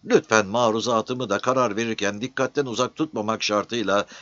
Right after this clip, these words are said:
bunun hakkında karar verilmesini rica ederim. Ve sözümü bitirirken de milli hedefleri tatmin eder bir şekilde olan bu anlaşmayı, Türkiye'nin, aziz Türkiye'nin,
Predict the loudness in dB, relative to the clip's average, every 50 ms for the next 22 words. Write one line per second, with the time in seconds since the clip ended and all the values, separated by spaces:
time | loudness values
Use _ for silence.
0 | -14 -2 0 2 4 4 4 4 4 2 2 0 2 2 2 4 4 4 6 6
1 | 6 4 4 2 2 2 2 0 -2 -2 -2 -2 -2 0 0 2 4 4 4 4
2 | 2 2 2 0 0 -2 -6 _ _ _ -20 -20 -20 -10 _ 2 2 2 2 0
3 | 0 0 0 0 0 0 0 -2 -2 0 0 2 0 0 2 0 0 0 0 0
4 | -2 0 -2 -2 0 2 2 2 2 0 0 -2 -4 -4 -4 -4 -2 -4 -2 -2
5 | -2 -2 -2 -2 -4 -4 -2 0 0 2 2 2 2 0 -2 -4 -2 -4 -4 -6
6 | -4 -4 -2 0 0 2 2 2 2 2 2 0 0 0 0 -2 -2 -4 -4 -4
7 | -4 -6 -4 0 0 0 0 0 -2 -8 -20 -20 -18 _ 2 4 6 6 6 4
8 | 2 2 2 4 4 2 -2 -2 2 4 4 4 4 4 0 0 0 2 0 0
9 | 2 2 0 0 2 2 0 0 -2 -4